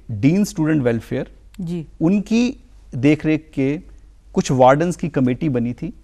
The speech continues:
Speaker 2: हम्म।
Speaker 1: उस कमेटी ने हर हॉस्टल में सर्वे किए, वहाँ पे इंटरेक्शन की स्टूडेंट से। Although जब ऐसी अनप्रेसिडेंटेड सिचुएशंस क्रिएट होती हैं, तो
Speaker 2: जी।
Speaker 1: आपको उन परिस्थितियों में कुछ डिसीजन लेने पड़ते हैं।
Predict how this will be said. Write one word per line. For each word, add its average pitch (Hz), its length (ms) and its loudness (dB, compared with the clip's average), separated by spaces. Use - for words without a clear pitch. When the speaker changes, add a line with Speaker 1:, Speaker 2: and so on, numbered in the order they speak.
Speaker 2:
हम्म। 175 260 -8
Speaker 1:
उस 202 140 0
कमेटी 170 440 -2
ने 196 120 -6
हर 202 240 0
हॉस्टल 147 500 0
में 104 180 -8
सर्वे 151 460 4
किए, 156 480 -2
वहाँ 131 180 -2
पे 143 140 0
इंटरेक्शन 131 520 2
की 160 160 -4
स्टूडेंट 147 380 -4
से। 151 240 -8
Although 226 400 4
जब 170 280 0
ऐसी 185 440 -4
अनप्रेसिडेंटेड 170 800 -2
सिचुएशंस 147 480 -4
क्रिएट 143 300 -2
होती 139 280 -4
हैं, 170 140 -4
तो 160 80 -2
Speaker 2:
जी। 143 60 0
Speaker 1:
आपको 135 420 0
उन 196 120 -2
परिस्थितियों 170 560 -2
में 165 120 0
कुछ 147 200 -6
डिसीजन 147 360 0
लेने 117 220 0
पड़ते 110 300 -10
हैं। 101 180 -10